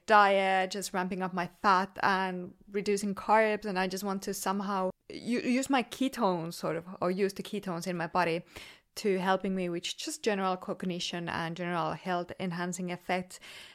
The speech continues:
Um, what would be the, like, the practical approach, like, in, um, in addition to fasting, to sort of, uh, use ketones? Would it be to maybe use M C T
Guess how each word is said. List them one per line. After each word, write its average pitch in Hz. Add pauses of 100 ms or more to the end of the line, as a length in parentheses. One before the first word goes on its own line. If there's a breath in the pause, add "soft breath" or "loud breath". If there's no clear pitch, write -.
Um, 202
what 233
would 320
be 294
the, 190
like, 170
the -
practical 202
approach, - (260)
like, - (540)
in, 190
um, 170 (100)
in 208
addition 208
to 180 (280)
fasting, 208 (440 loud breath)
to 180 (140)
sort 190
of, 170 (140)
uh, 165 (180)
use 208
ketones? -
Would 190
it 185
be 190 (140)
to 185 (260)
maybe 175
use 170
M 175
C 165
T -